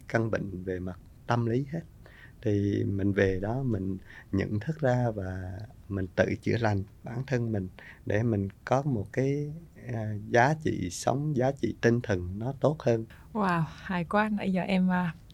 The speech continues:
Speaker 2: cũng, à, hiểu về, vừa là, vừa về cách làm nông, vừa về là cách chế biến, mà còn vừa là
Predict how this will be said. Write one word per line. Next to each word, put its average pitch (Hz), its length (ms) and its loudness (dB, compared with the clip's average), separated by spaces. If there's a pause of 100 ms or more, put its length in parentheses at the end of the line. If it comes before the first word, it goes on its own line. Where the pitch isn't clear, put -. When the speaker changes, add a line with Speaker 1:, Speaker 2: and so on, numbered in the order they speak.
(1300)
Speaker 2:
cũng, 180 240 10
à, 247 280 10
hiểu 175 400 8
về, 196 260 8 (240)
vừa 170 160 12
là, 165 140 8
vừa 156 220 8
về 156 240 8
cách 160 320 6
làm 156 560 8
nông, 185 500 8
vừa 160 160 4
về 151 160 2
là 143 140 2
cách 226 240 -2
chế 220 160 6
biến, 233 520 8
mà 175 120 8
còn 156 360 4
vừa 147 300 2
là 143 160 -2